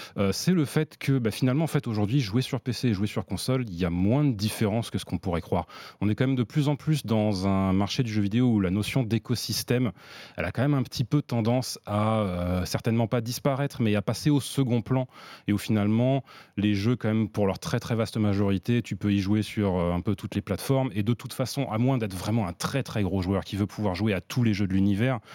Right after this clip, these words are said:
quelle que soit la plateforme sur laquelle tu vas jouer, t'auras de quoi t'amuser.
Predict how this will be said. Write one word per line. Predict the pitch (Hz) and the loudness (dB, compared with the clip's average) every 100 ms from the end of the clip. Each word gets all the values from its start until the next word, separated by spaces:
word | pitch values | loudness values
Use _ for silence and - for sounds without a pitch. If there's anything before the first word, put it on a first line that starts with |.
| - - - _ _ - | -18 -20 -20 _ _ 0
quelle | 160 151 | 2 2
que | 139 | 0
soit | - 131 | 0 0
la | |
plateforme | 110 120 117 | 0 -4 -4
sur | 104 | -2
laquelle | 104 104 | 0 -2
tu | - | -2
vas | 98 92 | 0 2
jouer, | 107 120 | 2 2
t'auras | - 101 92 | 0 0 0
de | 95 | 0
quoi | 95 95 | 0 -2
t'amuser. | 87 82 78 | -2 -2 -4